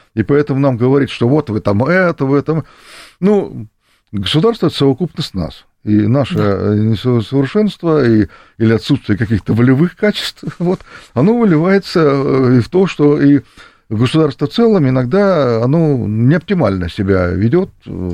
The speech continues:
Speaker 1: хотя основные линии политики, они могут быть и правильные.
Speaker 2: Мгм.
Speaker 1: Вот, значит, э, здесь, э, могло быть что? Во-первых, э,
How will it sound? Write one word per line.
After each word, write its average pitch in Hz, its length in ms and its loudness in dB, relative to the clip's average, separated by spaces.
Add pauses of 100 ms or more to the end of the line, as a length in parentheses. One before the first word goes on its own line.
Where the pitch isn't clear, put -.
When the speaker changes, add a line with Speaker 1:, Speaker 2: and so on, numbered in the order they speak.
Speaker 1:
хотя 117 400 -4 (340)
основные 123 380 0
линии 131 380 2
политики, 123 480 -4
они 107 240 0 (200)
могут 110 260 -2
быть - 200 0
и 107 60 -2
правильные. 73 460 -4
Speaker 2:
Мгм. 165 340 0 (100)
Speaker 1:
Вот, 127 240 0 (220)
значит, 175 400 -2
э, 160 300 2
здесь, 214 380 0
э, 151 580 2
могло 143 480 0
быть 131 140 -2
что? - 180 -4
Во-первых, 175 460 0
э, 110 220 2